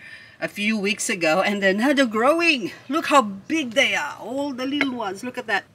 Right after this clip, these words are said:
I thought it's a variegated one, but it's not. So every single one has grown. Look at them, along with the weeds.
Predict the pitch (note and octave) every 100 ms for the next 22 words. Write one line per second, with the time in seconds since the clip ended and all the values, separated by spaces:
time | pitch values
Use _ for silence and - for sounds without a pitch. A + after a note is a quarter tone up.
0 | _ F3 E3 G3 F#3 - E3+ E3+ C3 E3
1 | E3 E3+ D3+ E3 D#3+ E3+ D3 D#3 D#3 D#3
2 | D3+ D3 - D#3+ D#3 D#3+ - F#3 E3+ F3
3 | - B3+ D4+ D4 D4 - C#4 C#4 B3+ A3+
4 | F3+ E3+ G#3 C#4 C4+ - B3 F3+ G3 G#3+
5 | A#3+ C4+ C4 B3 A3+ F#3 D#3 D#3 - -
6 | - - _ _ _ _ _ B3 B3+ C4+
7 | C#4 C4+ B3 A#3 A3 F#3+ F3+ F3 G3 A#3
8 | A#3+ A#3 G#3+ A#3 A#3 G#3 F#3+ B3 B3 A#3
9 | G#3 F#3 D#3+